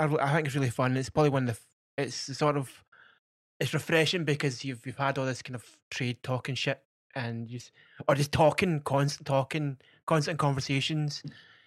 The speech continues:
and then you've got this kind of quite full-on kind of action scene, which I think is maybe where the, where I was kind of interested in it when I seen the trailer, and I think kids would have been very interested in it, seeing,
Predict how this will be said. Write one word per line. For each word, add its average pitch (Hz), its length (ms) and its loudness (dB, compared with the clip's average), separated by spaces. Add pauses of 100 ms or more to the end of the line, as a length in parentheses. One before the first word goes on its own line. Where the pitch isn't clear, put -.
(300)
and 123 260 0
then 123 460 -2
you've 123 180 -12
got 127 160 -2
this 123 140 -8
kind 123 120 -8
of 113 80 -6
quite 120 280 -4 (1300)
full-on 127 680 2
kind 117 120 -4
of - 80 -6
action 139 420 -2
scene, 151 380 -2 (520)
which 143 120 -2
I 131 40 2
think 135 280 0
is - 360 -4 (960)
maybe 151 300 4
where 143 160 6
the, 135 240 0
where 135 340 2 (560)
I 135 120 0
was 156 140 2
kind 175 120 -2
of 170 60 4
interested 180 380 2
in 185 100 6
it 165 60 0
when 139 100 0
I 131 40 0
seen 139 180 -4
the 127 100 -6
trailer, 156 320 2
and 143 100 0
I 120 40 -4
think - 460 -4 (520)
kids 139 200 2
would 151 100 2
have 160 80 -4
been 151 140 0
very 147 200 4
interested 151 400 0
in 151 80 0
it, 135 60 -10
seeing, 139 320 -2